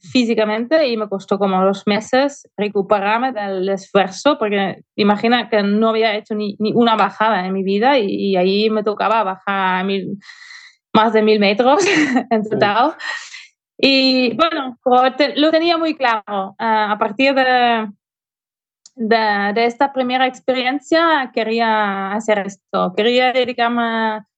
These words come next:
Speaker 1: no dedicarme profesionalmente, pero quería tener esto como acción.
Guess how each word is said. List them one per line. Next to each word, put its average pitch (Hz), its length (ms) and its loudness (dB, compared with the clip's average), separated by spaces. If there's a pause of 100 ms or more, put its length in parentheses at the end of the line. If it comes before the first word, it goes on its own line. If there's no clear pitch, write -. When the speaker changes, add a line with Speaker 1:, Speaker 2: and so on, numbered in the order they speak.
Speaker 1:
no 285 220 2
dedicarme 220 560 -2
profesionalmente, 214 1040 0
pero 220 280 2
quería 226 500 2 (400)
tener 247 380 2
esto 311 580 -2
como 220 340 2
acción. 185 600 -4